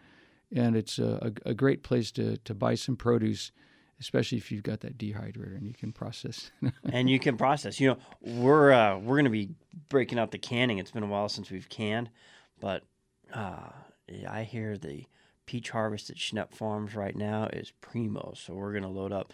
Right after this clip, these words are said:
Speaker 2: Probably not the pricing that you're talking about, but it's, uh, this is
Speaker 1: Mm.
Speaker 2: straight off the tree, family
Speaker 1: No,
Speaker 2: picking.
Speaker 1: that's really nice up there. Yeah.
Speaker 2: And, uh, there's also Apple Annie's that'll be soon, and Wilcox.
Speaker 1: Mm-hmm.
Speaker 2: It's a couple of great places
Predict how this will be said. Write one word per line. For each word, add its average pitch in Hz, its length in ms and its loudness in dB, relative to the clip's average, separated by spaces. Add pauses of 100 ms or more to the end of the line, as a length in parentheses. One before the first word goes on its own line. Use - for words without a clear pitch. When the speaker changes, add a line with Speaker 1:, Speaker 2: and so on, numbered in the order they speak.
(440)
Speaker 2:
Probably 196 380 6
not 156 180 4
the 156 60 2
pricing 139 500 2
that 120 160 0
you're 131 100 0
talking 135 440 -2
about, 131 360 2
but 104 220 2 (340)
it's, - 360 -4
uh, 101 280 0 (320)
this 135 200 2
is 107 140 6
Speaker 1:
Mm. 104 80 2
Speaker 2:
straight 110 240 2
off 98 280 0
the 98 80 -10
tree, - 520 -8
family 98 340 -8
Speaker 1:
No, 107 100 0
Speaker 2:
picking. 107 180 -2
Speaker 1:
that's - 280 -6
really 117 220 -8 (100)
nice 107 220 -8
up - 120 -10
there. 98 240 -10 (160)
Yeah. 110 160 -6
Speaker 2:
And, 107 140 0
uh, 101 160 0
there's 107 160 -2
also 107 240 -4
Apple 107 300 -2
Annie's 113 340 -2
that'll 113 160 -2
be 110 120 -2
soon, 110 380 -2
and 104 120 -4
Wilcox. 110 540 0
Speaker 1:
Mm-hmm. 107 120 -6
Speaker 2:
It's - 140 -16
a - 20 -20
couple 107 300 -4
of 104 40 -4
great 104 280 -2
places 107 480 -4